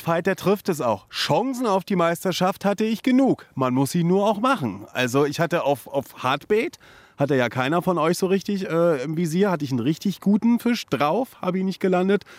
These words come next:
Selbst, äh, auf meine Schwachstelle Gummifisch hatte ich, äh, Anfasser, Zieper, Bisse. Man muss den Fisch dann halt nur auch, äh, ins Boot bekommen und bin da auch völlig bei dir,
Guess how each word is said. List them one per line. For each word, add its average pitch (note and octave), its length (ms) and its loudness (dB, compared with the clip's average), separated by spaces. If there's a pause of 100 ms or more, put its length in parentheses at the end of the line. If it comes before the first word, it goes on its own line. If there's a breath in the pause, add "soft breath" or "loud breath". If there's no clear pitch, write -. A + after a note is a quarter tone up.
(300 loud breath)
Selbst, D3 400 -2
äh, C#3+ 280 2
auf A#2+ 200 0
meine C#3 200 2
Schwachstelle B2+ 600 0
Gummifisch E3+ 580 0
hatte F#3+ 180 -2
ich, F3+ 200 -6
äh, D3+ 260 2
Anfasser, D#3+ 800 -2
Zieper, D#3 680 2 (360 loud breath)
Bisse. D#3+ 500 2 (580 loud breath)
Man B2 120 0
muss C#3 100 2
den E3+ 160 -2
Fisch F3+ 160 -4
dann F#3+ 180 0
halt F#3 160 0
nur F#3+ 120 0
auch, F#3+ 160 -2
äh, G3+ 180 0
ins G3+ 140 -4
Boot C4 180 0
bekommen C#3+ 380 -2
und B2 320 0 (420)
bin E3 120 0
da D#3 80 0
auch D3 120 -2
völlig E3 320 -2
bei E3+ 220 2
dir, F#3 140 4